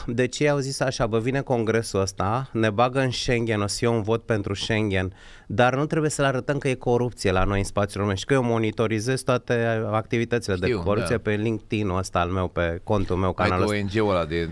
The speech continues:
Speaker 2: de corupție.
Speaker 1: Anticorupție.
Speaker 2: Pot-, anticorupție, nu
Speaker 1: Pe
Speaker 2: de corupție.
Speaker 1: LinkedIn, cine vrea să intre, îl aștept. Așa, și, uh,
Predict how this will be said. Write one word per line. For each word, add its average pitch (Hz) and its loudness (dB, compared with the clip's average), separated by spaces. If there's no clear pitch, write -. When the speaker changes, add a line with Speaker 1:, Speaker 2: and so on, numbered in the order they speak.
Speaker 2:
de 82 -2
corupție. 80 -4
Speaker 1:
Anticorupție. 113 0
Speaker 2:
Pot-, 101 -2
anticorupție, 98 -4
nu 82 -8
Speaker 1:
Pe 92 0
Speaker 2:
de 107 4
corupție. 107 2
Speaker 1:
LinkedIn, 104 0
cine 92 -2
vrea 92 0
să - -4
intre, 98 -2
îl 90 0
aștept. 92 -2
Așa, 110 0
și, 127 -2
uh, 120 2